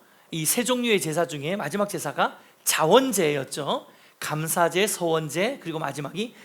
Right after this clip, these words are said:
자원제인데, 이 자원제는 참 의미가 있습니다. 왜냐하면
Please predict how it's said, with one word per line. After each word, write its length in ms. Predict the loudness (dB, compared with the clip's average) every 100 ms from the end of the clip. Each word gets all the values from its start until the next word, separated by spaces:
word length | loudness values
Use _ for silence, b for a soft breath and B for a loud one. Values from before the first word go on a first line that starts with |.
| B
자원제인데, 960 | -4 2 4 4 2 -2 0 0 -2 -8 B B B B B 2
이 180 | 4
자원제는 880 | 6 6 6 6 2 2 0 -2 -8 -18 -6
참 340 | -4 -2 -2
의미가 380 | 2 2 4 4
있습니다. 420 | 4 0 -6 -4
왜냐하면 680 | -2 0 0 0 0 -2 -4